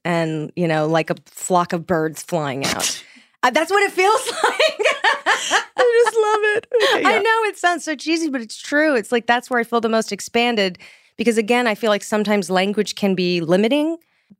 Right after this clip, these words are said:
Speaker 1: but music is so complicated and nuanced, and, like, one little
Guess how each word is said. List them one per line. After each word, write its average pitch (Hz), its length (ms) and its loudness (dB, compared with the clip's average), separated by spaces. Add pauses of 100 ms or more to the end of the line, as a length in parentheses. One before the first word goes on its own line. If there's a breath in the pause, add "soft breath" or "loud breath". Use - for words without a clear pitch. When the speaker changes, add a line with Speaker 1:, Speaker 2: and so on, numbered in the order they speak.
Speaker 1:
but 190 240 0
music 208 800 0
is 170 520 0
so 196 580 0
complicated 165 760 -6
and 156 260 -6
nuanced, 175 680 0
and, 156 200 -2
like, 156 300 -2 (300 soft breath)
one 214 520 4
little 202 480 0